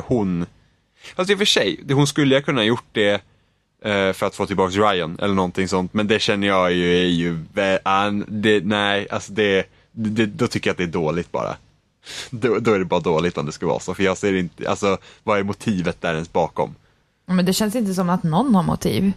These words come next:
Speaker 2: just nu.
Speaker 1: Nej, jag vet. Det enda är ju
Speaker 2: Men
Speaker 1: Meistern av någon anledning, för att vi vet typ minst om honom, men så stod han där och blev slagen. Men
Speaker 2: Fast
Speaker 1: det
Speaker 2: att
Speaker 1: kan ju ändå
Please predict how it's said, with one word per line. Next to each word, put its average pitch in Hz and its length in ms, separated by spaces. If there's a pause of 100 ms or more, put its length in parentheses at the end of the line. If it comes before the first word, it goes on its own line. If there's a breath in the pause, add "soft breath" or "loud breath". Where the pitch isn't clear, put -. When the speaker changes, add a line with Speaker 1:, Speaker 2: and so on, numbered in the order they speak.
Speaker 2:
just 180 200
nu. 226 80
Speaker 1:
Nej, 220 140
jag 226 140
vet. 113 280
Det 156 180
enda 160 200
är 185 40
ju - 60
Speaker 2:
Men - 80
Speaker 1:
Meistern 127 500
av 107 160
någon 104 160
anledning, 101 220
för 113 100
att 98 60
vi 104 80
vet 107 160
typ 98 160
minst 104 440
om 98 100
honom, 90 300
men 98 100
så 107 140
stod 117 180
han 101 160
där 98 100
och 95 80
blev 92 100
slagen. 101 440
Men 95 100
Speaker 2:
Fast 98 40
Speaker 1:
det 95 40
Speaker 2:
att 190 60
Speaker 1:
kan 107 120
ju 110 80
ändå 95 140